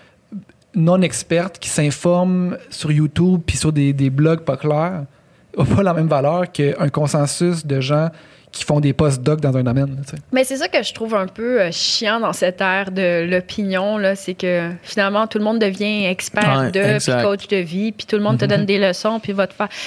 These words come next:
Speaker 2: Tu sais, c'est, c'est quand même dommage pour la pensée. Euh,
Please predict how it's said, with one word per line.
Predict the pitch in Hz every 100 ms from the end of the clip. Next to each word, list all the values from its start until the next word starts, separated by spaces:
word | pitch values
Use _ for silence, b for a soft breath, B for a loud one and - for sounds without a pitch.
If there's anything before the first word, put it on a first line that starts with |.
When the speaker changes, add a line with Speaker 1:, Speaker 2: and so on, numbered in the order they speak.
| B
Speaker 2:
Tu | 330
sais, | -
c'est, | - -
c'est | -
quand | 269 311 320
même | 339 359 226 165
dommage | 185 175 185 185 190 185
pour | - 190
la | 180
pensée. | - 180 175 - 208 202 B B B
Euh, | 208 185 180